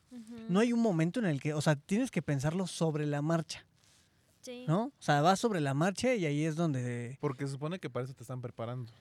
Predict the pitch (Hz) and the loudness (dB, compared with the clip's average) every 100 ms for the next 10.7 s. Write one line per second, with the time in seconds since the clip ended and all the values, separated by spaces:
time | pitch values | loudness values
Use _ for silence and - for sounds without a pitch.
0 | _ - 127 190 190 175 147 143 135 117 | _ -8 -2 -2 0 0 0 -2 -6 -8
1 | 101 175 - 139 156 208 165 170 294 - | -8 -8 -4 -4 -2 -2 2 0 0 -8
2 | - - - 165 156 190 285 339 254 208 | -20 -20 4 6 8 8 8 4 2 2
3 | 233 233 160 139 170 269 330 _ _ - | 4 4 4 4 4 2 -6 _ _ -2
4 | 139 123 - 165 151 226 302 - 151 135 | -2 -2 0 0 0 -2 -4 -4 -2 0
5 | 131 151 175 254 302 - _ _ _ _ | 0 2 4 2 -2 -6 _ _ _ _
6 | _ _ _ _ _ _ _ _ _ _ | _ _ _ _ _ _ _ _ _ _
7 | _ _ 160 147 156 160 170 156 156 147 | _ _ 0 4 4 4 4 4 2 0
8 | 151 - 139 127 131 139 139 165 147 _ | -2 -2 -2 0 -2 0 0 0 -2 _
9 | _ _ _ _ _ - 233 254 185 - | _ _ _ _ _ 0 2 2 0 0
10 | 143 135 - 220 160 - | 0 0 2 2 2 -2